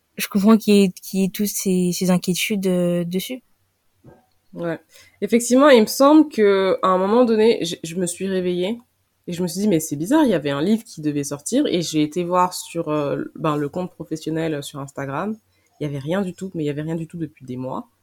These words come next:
Speaker 2: J'ai essayé de chercher un truc sur Twitter, il y avait rien du tout non plus depuis des mois. Donc là, non, je me suis dit, bon, ben, peut-être, je sais pas, on verra. <laughs> Et, euh, et en fait, c'est qu'il y avait déjà un,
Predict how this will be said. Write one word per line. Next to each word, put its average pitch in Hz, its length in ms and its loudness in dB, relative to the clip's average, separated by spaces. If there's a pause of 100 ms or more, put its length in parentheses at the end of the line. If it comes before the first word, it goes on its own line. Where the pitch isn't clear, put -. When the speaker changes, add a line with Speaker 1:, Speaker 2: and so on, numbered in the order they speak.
(120)
Speaker 2:
J'ai 151 140 -8
essayé 170 180 -8
de 165 80 -2
chercher 160 380 -6
un 151 180 -6
truc - 260 -14
sur - 120 -20
Twitter, 170 360 -6
il 160 60 -12
y 147 40 -8
avait 135 160 -12
rien 151 200 -10
du 156 180 -10
tout - 160 -12
non 156 140 -6
plus 160 160 -14
depuis 143 240 -18
des 135 100 -8
mois. 143 320 -8 (640)
Donc 156 180 -6
là, 226 240 6
non, 185 200 0
je - 60 -8
me 170 40 -20
suis 160 100 -18
dit, 156 80 -12
bon, 147 220 -8
ben, 131 320 -8 (220)
peut-être, - 280 -18
je - 120 -20
sais - 100 -20
pas, - 220 -12
on 160 100 -8
verra. 131 260 -10 (280)
<laughs> 254 120 8 (800)
Et, 165 200 4
euh, 151 340 -2 (140)
et 160 100 -6
en 156 60 -8
fait, 170 240 -4
c'est 156 260 -8
qu'il 143 480 -6
y 147 60 -6
avait 160 160 -6
déjà 175 260 -6
un, 147 400 -12